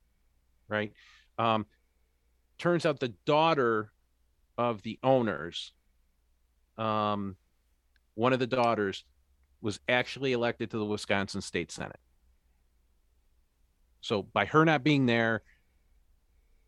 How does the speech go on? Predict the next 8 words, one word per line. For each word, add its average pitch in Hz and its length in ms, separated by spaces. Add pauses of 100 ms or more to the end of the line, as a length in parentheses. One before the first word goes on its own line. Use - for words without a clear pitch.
(180)
led 113 220
her 120 120
to 110 140
that, - 260 (260)
you 101 120
know? 110 320 (540)
But, 104 240 (1400)
uh, 117 80